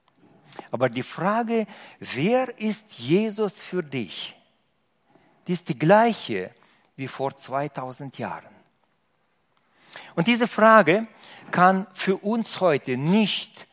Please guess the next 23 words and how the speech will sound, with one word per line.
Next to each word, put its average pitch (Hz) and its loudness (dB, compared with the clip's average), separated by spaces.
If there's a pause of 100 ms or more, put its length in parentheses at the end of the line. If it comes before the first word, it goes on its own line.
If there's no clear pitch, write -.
(140)
unbeantwortet 135 -4
bleiben. 120 -2 (1000)
Auch 139 -4
wenn 165 4
wir 165 2
sie 156 2 (440)
angeblich 165 4
nicht 196 -2
beantworten, 135 -2 (240)
haben 131 -6
wir 127 -4
dennoch 147 0
auf 123 -12
diese 117 -12
Frage 117 -2
irgendwie 139 -8
reagiert, 113 -6 (680)
entweder 110 -4
mit 107 -4
einem 104 -6
Ja 104 -4
oder 120 -8
Nein. 107 -8